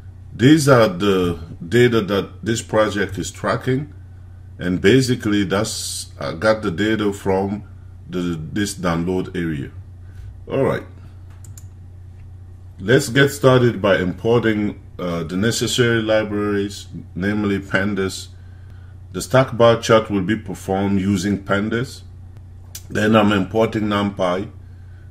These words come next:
I will use NumPy to aggregate the data to get the sum of the total dead by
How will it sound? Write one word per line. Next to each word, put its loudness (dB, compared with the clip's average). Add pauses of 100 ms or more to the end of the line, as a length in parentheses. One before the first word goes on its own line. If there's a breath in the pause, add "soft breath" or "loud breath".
I -2
will 0
use 2
NumPy 0
to -4
aggregate -2
the -2
data -2 (480 loud breath)
to -8
get -2
the -2
sum -2 (240)
of -10
the -8
total -4
dead 0 (400)
by -2